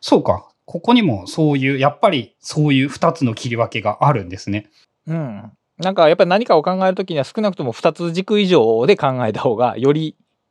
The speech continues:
Speaker 2: えー、解像度が高まるっていうことはあるでしょうね。
Speaker 1: うん。で、そこにあれか、その四象限のマトリックスみたいなのにすると、もっとこう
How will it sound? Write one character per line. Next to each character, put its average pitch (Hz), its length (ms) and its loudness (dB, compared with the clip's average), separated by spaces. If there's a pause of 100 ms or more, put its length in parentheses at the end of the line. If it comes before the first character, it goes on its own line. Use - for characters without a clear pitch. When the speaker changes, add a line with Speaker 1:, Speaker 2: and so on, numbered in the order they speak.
Speaker 2:
え 131 40 -2
ー、 113 460 -2
解 139 160 2
像 123 120 -2
度 101 80 -4
が - 100 -18
高 113 200 0
ま 113 120 -4
る 139 100 0
っ - 20 -12
て - 140 -12
い - 80 -6
う - 80 -10
こ 107 80 -6
と 101 120 -8
は 85 100 -4
あ 95 40 -6
る 107 60 -12
で 85 80 -18
し - 100 -20
ょ - 80 -20
う - 60 -4
ね。 180 80 2
Speaker 1:
う - 20 2 (440)
ん。 139 40 -6
で、 226 80 0
そ 240 140 -6
こ 262 160 0
に 277 80 -2
あ 240 100 0
れ 233 80 -2
か、 220 180 0
そ - 120 -6
の 160 80 0
四 190 220 -2
象 214 240 -2
限 151 180 0
の 131 100 -2
マ 131 140 -2
ト 151 100 -8
リ 156 100 -6
ッ - 20 -10
ク - 100 -16
ス - 80 -2
み 127 140 2
た 127 100 0
い 120 40 0
な 117 120 -2
の 113 80 -6
に 113 80 -8
す 117 140 -8
る 117 120 -6
と、 160 220 4
も 156 140 0
っ 196 80 -10
と 139 120 -6
こ 113 480 -6
う - 60 -20